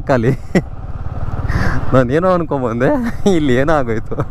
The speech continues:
ಅದಕ್ಕೆ ಲೈಫಲ್ಲಿ ಭಾಳ ಎಕ್ಸ್ಪೆ-, ಎಕ್ಸ್‌ಪೆಕ್ಟೇಷನ್ ಅದೇನದು ಇಟ್ಕೊಳಕ್ ಹೋಗ್ಬಾರ್ದು. ಎಕ್ಸ್‌ಪೆಕ್ಟ್-, ಎಕ್ಸ್‌ಪೆಕ್ಟೇಷನ್, ಎಸ್, ಭಾಳ ಇಟ್ಕೊಳಕ್ ಹೋಗ್ಬಾರ್ದು <laughs> ಒಂದೊಂದ್ಸಲ. ನಮ್ಮ ದಾವಣಗೆರೆ ಹಿಂದೂ ಮಹಾಗಣಪತಿಯ ಧ್ವಜಸ್ತಂಭ ಪೂಜೆ ಆಗಿರೋ ನಮ್ಮ ಧ್ವಜ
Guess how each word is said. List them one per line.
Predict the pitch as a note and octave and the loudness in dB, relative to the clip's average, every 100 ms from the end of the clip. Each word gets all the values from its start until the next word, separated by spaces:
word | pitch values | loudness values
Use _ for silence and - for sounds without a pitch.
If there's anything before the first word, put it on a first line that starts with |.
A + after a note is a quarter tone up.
| - - - | -6 -6 0
ಅದಕ್ಕೆ | A#2 B2 E3+ | 0 2 2
ಲೈಫಲ್ಲಿ | C#3 C3+ D3 D3 D3 | 2 2 0 0 2
ಭಾಳ | A#2 A#2 | 2 2
ಎಕ್ಸ್ಪೆ-, | C#3 B2 C#3+ | 2 -2 -2
ಎಕ್ಸ್‌ಪೆಕ್ಟೇಷನ್ | B2+ A2+ C#3+ - C#3 C#3 B2+ | -2 0 -2 0 2 2 2
ಅದೇನದು | A2+ G#2 A2+ A#2+ G#2 G#2 D3+ | 2 0 0 2 2 0 2
ಇಟ್ಕೊಳಕ್ | D3+ D#3 D#3 | 2 4 2
ಹೋಗ್ಬಾರ್ದು. | B2 A#2+ A2+ A2 C#3 - - - - A#2 | 2 0 2 0 -2 -4 -6 -2 2 2
ಎಕ್ಸ್‌ಪೆಕ್ಟ್-, | - C3 B2 - B2 | 2 0 0 0 0
ಎಕ್ಸ್‌ಪೆಕ್ಟೇಷನ್, | G#2 D3 B2+ C3 A#2+ A2 G2+ A#2 A2+ | 2 2 2 2 2 0 2 0 0
ಎಸ್, | A2+ A2+ G2+ - | 2 2 2 -2
ಭಾಳ | - A#2 A2 | 0 2 2
ಇಟ್ಕೊಳಕ್ | A2 G#2+ | 2 0
ಹೋಗ್ಬಾರ್ದು | G2+ G2+ G2+ A2 - - | 0 2 2 2 0 0
<laughs> | - - - | -2 0 2
ಒಂದೊಂದ್ಸಲ. | A2 A2+ G2+ G2 G2+ - - | 2 2 2 0 -2 -6 -2
ನಮ್ಮ | G2+ G2+ G2+ F#2+ F#2+ F#2 | 0 2 2 2 2 2
ದಾವಣಗೆರೆ | G#2 B2 B2 A#2+ | 4 4 4 2
ಹಿಂದೂ | A2+ G2+ A2 A#2 A#2+ | 2 0 0 2 2
ಮಹಾಗಣಪತಿಯ | A2+ G#2 G#2+ A2+ A2+ G#2+ A2 A2 A#2+ A2 | 4 2 2 2 2 2 0 0 2 2
ಧ್ವಜಸ್ತಂಭ | G2 G#2+ A2+ - A2+ A2 | 2 2 2 2 2 2
ಪೂಜೆ | A2+ - A2+ A2 | 0 2 0 2
ಆಗಿರೋ | A#2 G2+ A2+ A2 A2 G#2+ | 0 0 0 2 4 2
ನಮ್ಮ | G2+ G2+ G2+ G#2 | 0 0 0 2
ಧ್ವಜ | G2 A2+ | 2 4